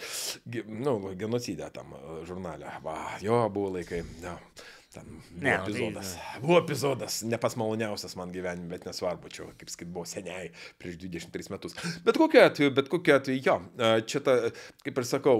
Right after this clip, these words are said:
Speaker 1: aha, visa Grybauskaitės valdymo istorija, tai yra įforminimas sistemos, e, e, palankios,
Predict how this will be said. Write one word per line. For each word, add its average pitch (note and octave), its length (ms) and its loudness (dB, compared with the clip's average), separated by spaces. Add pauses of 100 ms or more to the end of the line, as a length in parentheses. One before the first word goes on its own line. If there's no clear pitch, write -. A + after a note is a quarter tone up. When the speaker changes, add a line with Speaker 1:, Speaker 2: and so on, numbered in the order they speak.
(100)
Speaker 1:
aha, A2 240 4
visa A#2+ 320 4
Grybauskaitės G#2+ 720 -2
valdymo G#2+ 320 0
istorija, C#3 480 2
tai A2+ 160 -2
yra A#2+ 200 4
įforminimas B2+ 880 0 (160)
sistemos, D#3 720 -4
e, D3 240 0 (340)
e, B2 160 8 (200)
palankios, D3+ 840 6